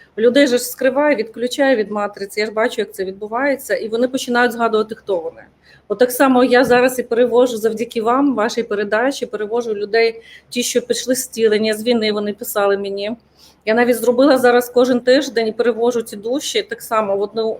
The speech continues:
колонку «Бог забирає живих», там хто пропав безвісті, а в другу колонку хто вже пішов з зцілення. Так само от зараз завдяки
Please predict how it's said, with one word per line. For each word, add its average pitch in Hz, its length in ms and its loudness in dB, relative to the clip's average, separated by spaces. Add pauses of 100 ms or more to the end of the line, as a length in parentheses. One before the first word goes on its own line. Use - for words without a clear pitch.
колонку 214 540 2
«Бог 220 240 -6
забирає 214 400 2
живих», 226 500 0 (580)
там 233 160 2
хто 254 300 2
пропав 269 480 4
безвісті, 240 960 2
а 214 180 0
в 214 100 -4
другу 320 260 2
колонку 277 480 2
хто 254 280 -4
вже 262 200 0
пішов 233 280 -6
з 226 80 -8
зцілення. 175 540 -10
Так 233 120 -10
само 254 320 -4
от 220 140 -6
зараз 233 360 0
завдяки 220 920 -2